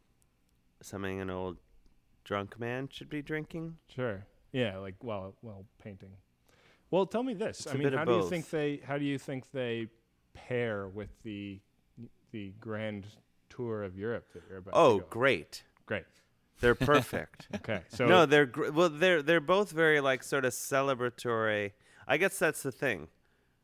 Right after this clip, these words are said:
Speaker 1: I feel like I have, uh, some more things I have to accomplish today.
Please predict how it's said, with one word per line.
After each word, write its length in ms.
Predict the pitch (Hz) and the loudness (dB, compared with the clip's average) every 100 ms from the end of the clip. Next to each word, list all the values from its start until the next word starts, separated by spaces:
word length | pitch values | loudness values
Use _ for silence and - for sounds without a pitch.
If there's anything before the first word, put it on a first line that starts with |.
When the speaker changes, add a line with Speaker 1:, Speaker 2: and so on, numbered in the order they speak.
| _ - | _ -6
Speaker 1:
I 120 | 101 | -4
feel 280 | - 139 131 | -2 0 2
like 260 | 117 104 | 2 2
I 120 | 104 104 | -2 0
have, 340 | 107 104 - | 0 -2 -4
uh, 240 | 98 98 | -2 0
some 200 | 98 - | -2 -4
more 240 | 110 107 101 | -2 0 0
things 460 | - 120 113 107 | -2 -4 -4 -4
I 60 | 101 | -4
have 120 | 95 - | -4 -4
to 80 | |
accomplish 640 | - - 107 101 90 87 - | -8 -4 -4 -4 -8 -8 -10
today. 420 | 90 87 82 85 | -8 -8 -8 -10